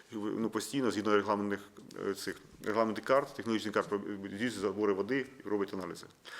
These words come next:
Ці аналізи постійно вихо-, е, є в онлайні опубліковані, можна зайти, в, в карті є ходи для, до води, там все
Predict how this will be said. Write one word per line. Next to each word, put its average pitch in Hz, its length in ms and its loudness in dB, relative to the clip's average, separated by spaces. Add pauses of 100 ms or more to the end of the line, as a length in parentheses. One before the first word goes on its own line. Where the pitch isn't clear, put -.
(120)
Ці - 160 6
аналізи 127 440 4
постійно 113 440 0
вихо-, 101 600 0
е, 104 40 -2
є 107 100 2
в - 140 -4
онлайні 101 320 4
опубліковані, 127 720 0 (240)
можна 101 300 -2
зайти, 110 280 2
в, 95 300 -4
в 90 100 -16
карті 107 260 4
є 95 60 0
ходи 110 240 -2
для, 104 220 2
до 113 160 0
води, 135 280 2
там 110 280 -2
все 113 220 0